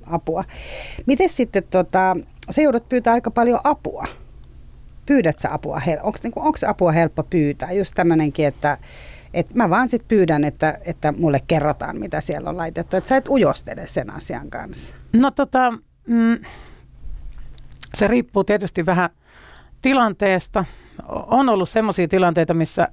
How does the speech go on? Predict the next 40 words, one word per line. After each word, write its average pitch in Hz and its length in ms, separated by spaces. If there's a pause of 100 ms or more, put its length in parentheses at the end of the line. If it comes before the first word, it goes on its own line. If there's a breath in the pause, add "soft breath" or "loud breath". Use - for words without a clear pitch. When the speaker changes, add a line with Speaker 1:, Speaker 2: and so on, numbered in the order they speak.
Speaker 2:
ei 214 240
olekaan 180 360
ollut 165 280 (140)
helppo 175 340
pyytää 170 380
sitä 170 360
apua. 170 300 (640)
Mun 208 320
lapseni 202 340
harrasti 175 380
joskus 180 340
balettia 165 580
ja - 100
ne 180 160
äidit 175 300
oli 185 180
niin 185 160
tohkeissaan 160 600
niistä 165 220
omista 170 340
lapsistaan 156 580
ja 151 60
jostain 160 480 (120)
etelän 170 360
matkoista. 180 600
Et - 80
sit - 140
kun 190 100
mä 185 80
kysyin, 175 380
että 151 140
näkyykö 160 320
täällä 175 200
jotain 175 280
pudonnutta 175 480
sukkaa, 180 460
niin 190 120
kukaan 180 360
ei 185 160
vastannut. 180 460